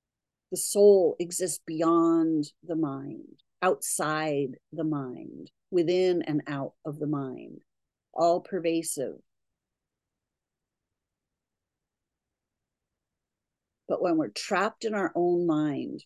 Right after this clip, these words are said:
we're trapped in a prison of our own making. It's not our fault that we've created these prisons. We've been programmed. We've been strong-armed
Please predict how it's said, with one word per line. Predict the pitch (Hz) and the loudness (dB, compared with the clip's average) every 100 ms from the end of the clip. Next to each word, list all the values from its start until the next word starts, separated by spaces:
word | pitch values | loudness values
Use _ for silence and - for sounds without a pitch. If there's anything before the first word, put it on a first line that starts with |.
| _ | _
we're | 165 | -6
trapped | 151 - 170 175 - | -6 -6 -4 -6 -8
in | - 190 | -6 -4
a | |
prison | 165 - 165 160 156 156 | -4 -6 -6 -4 -4 -4
of | 143 | -4
our | 143 - | -4 -2
own | 151 151 151 | 0 2 0
making. | 151 135 135 - - - - _ _ _ _ _ _ | -2 -4 -8 -14 -16 -16 -20 _ _ _ _ _ _
It's | - | -6
not | 185 208 | -2 2
our | 214 190 - - | 2 0 -2 -2
fault | 208 196 - _ | 2 2 0 _
that | 165 | -6
we've | - 147 - - | -4 -8 -10 -12
created | - 147 147 139 139 | -2 2 2 0 -2
these | 147 139 - | -4 -6 -6
prisons. | - 190 - 95 - - | -4 -4 -4 -8 -10 -6
We've | 170 156 | -2 0
been | 160 156 143 - - - | 2 2 0 -4 -14 -2
programmed. | 214 202 190 170 131 131 - 57 64 - _ _ _ _ _ _ _ _ _ _ _ _ _ _ _ _ _ - | 4 6 6 2 -8 -10 -14 -16 -18 -20 _ _ _ _ _ _ _ _ _ _ _ _ _ _ _ _ _ -2
We've | 180 160 - | 0 0 2
been | 175 156 156 151 139 156 _ _ _ _ _ _ _ | 4 6 4 2 0 -4 _ _ _ _ _ _ _
strong-armed | - - - 196 190 190 165 143 120 110 - - | -4 -2 0 2 2 2 2 0 -4 -8 -10 -12